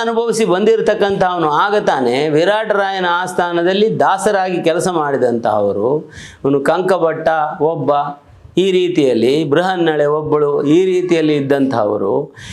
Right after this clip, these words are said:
ಇವರಿಗೆ ಅನುಕಂಪವನ್ನು ತೋರಿಸ್ತಕ್ಕಂಥವ್ರು, ಅದು ಇವ್ರ ಜೊತೆಯಲ್ಲಿ ಪ್ರಾಣವನ್ನೇ ಕಳೆದುಕೊಳ್ಳೋದಕ್ಕೆ ಸಿದ್ಧರಾಗಿ ಯಾರ್ಯಾರಿದ್ದಾರೆ ಅಂತ ಹೇಳಿ ಅವನ ಅನುಮಾನಗಳಿರ್ತವೆ. ಅದಕ್ಕೋಸ್ಕರ ಆ ಪ್ರಶ್ನೆ ಕೇಳ್ತಾನೆ.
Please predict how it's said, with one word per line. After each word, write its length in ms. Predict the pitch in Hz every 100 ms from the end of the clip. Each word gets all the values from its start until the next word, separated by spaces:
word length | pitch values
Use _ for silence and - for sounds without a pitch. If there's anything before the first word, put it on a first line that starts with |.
| -
ಇವರಿಗೆ 460 | 196 269 370 359 330
ಅನುಕಂಪವನ್ನು 760 | 277 254 254 247 226 233 208
ತೋರಿಸ್ತಕ್ಕಂಥವ್ರು, 880 | 202 196 190 196 180 180 165 165 160
ಅದು 140 | 151 175
ಇವ್ರ 240 | 185 240
ಜೊತೆಯಲ್ಲಿ 1000 | 240 240 233 220 208 185 156 147 170 185
ಪ್ರಾಣವನ್ನೇ 840 | 185 127 143 202 240 254 269 285 302
ಕಳೆದುಕೊಳ್ಳೋದಕ್ಕೆ 840 | 254 254 247 240 240 233 202 190
ಸಿದ್ಧರಾಗಿ 800 | 208 202 185 185 254 247 262 247
ಯಾರ್ಯಾರಿದ್ದಾರೆ 1040 | 202 220 226 208 185 147 135 113 101 - _ _
ಅಂತ 240 | 185 202 190
ಹೇಳಿ 720 | 151 135 151 196 135 - - - _
ಅವನ 240 | 202 220 226 202 185 147
ಅನುಮಾನಗಳಿರ್ತವೆ. 920 | 226 269 262 254 208 185 147 147 160
ಅದಕ್ಕೋಸ್ಕರ 560 | 190 208 262 247 247 233
ಆ 40 |
ಪ್ರಶ್ನೆ 420 | 208 202 - 202
ಕೇಳ್ತಾನೆ. 800 | 180 170 156 139 131 110 - -